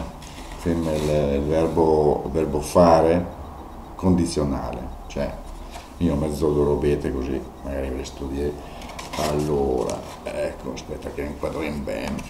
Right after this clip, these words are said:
ecco. Far ma a una condizione, no? Cioè, mi faria, guardate bene che gli accenti, ti te faressi,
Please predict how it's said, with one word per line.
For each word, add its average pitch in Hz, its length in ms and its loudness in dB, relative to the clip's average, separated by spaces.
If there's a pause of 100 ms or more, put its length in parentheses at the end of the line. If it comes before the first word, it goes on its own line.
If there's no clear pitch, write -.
(320)
ecco. - 840 -8 (540)
Far 104 760 8
ma 92 420 8
a 95 100 6
una 87 200 6
condizione, 71 840 0 (260)
no? - 480 2 (280)
Cioè, 76 340 4 (280)
mi 95 500 4
faria, 87 1120 6 (760)
guardate 82 260 -2
bene 78 280 0
che 76 140 -2
gli 73 120 0
accenti, - 540 -6 (920)
ti - 260 0
te 82 180 4
faressi, 82 1040 2